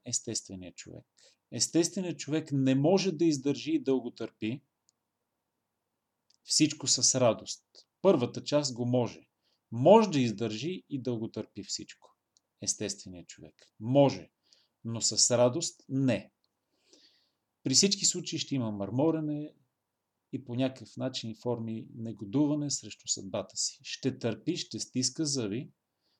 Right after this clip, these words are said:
но не и с радост. Християнина, подкрепен с пълна сила и мощ Божия, издържа и дълго търпи. Какво из-, какво значи издържа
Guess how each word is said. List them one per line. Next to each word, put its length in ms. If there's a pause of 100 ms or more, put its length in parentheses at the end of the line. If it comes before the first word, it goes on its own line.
(140)
но 220
не 160
и 60
с 280
радост. 600 (720)
Християнина, 960
подкрепен 580
с 220
пълна 340
сила 380
и 80
мощ 380
Божия, 500 (580)
издържа 840
и 180
дълго 360
търпи. 460 (720)
Какво 280
из-, 400
какво 360
значи 380
издържа 600